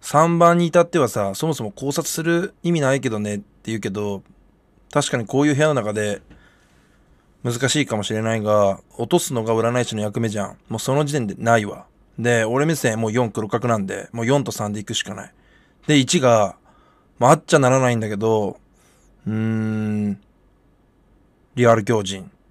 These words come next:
ていう目線なのかな。まあ、それしかないよね。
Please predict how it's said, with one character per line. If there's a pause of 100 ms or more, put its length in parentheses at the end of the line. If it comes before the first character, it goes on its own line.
(240)
て
い
う
目
線
な
の
か
な。 (1200)
ま
あ、
そ
れ
し
か
な
い
よ
ね。